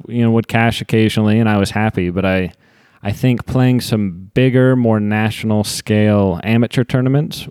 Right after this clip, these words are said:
would have been really good for me. Right now, seeing the, uh, the N A D G T, um, man, I wish that would have been around when I was coming up. That just seems really cool for people to be able to play.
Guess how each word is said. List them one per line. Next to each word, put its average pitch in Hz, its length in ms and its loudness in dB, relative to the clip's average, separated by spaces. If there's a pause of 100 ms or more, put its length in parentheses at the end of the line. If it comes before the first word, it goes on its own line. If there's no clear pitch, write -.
would 110 300 2
have 104 100 2
been 101 140 2
really 90 200 2
good 82 220 -4
for 69 220 -10
me. 71 220 -14 (500)
Right 104 280 0
now, 113 420 2
seeing 110 520 0
the, 95 260 0
uh, 87 240 -2 (360)
the - 120 -8
N 127 120 4
A 120 100 4
D 110 240 0
G 107 180 0
T, 95 560 -2 (440)
um, 90 340 -2
man, 104 240 2
I 95 100 2
wish 98 220 2
that 95 160 -2
would 95 100 -2
have 92 80 -2
been 92 120 0
around 90 320 0
when 87 80 -4
I 82 100 -2
was 80 160 -4
coming 80 240 -4
up. 82 180 -6 (180)
That 95 220 -2
just - 280 -2
seems 87 260 -4
really 92 420 0
cool 80 260 -2
for - 100 -12
people - 260 -6
to 82 60 -8
be 82 80 -4
able 76 80 -6
to - 60 -8
play. 71 280 -6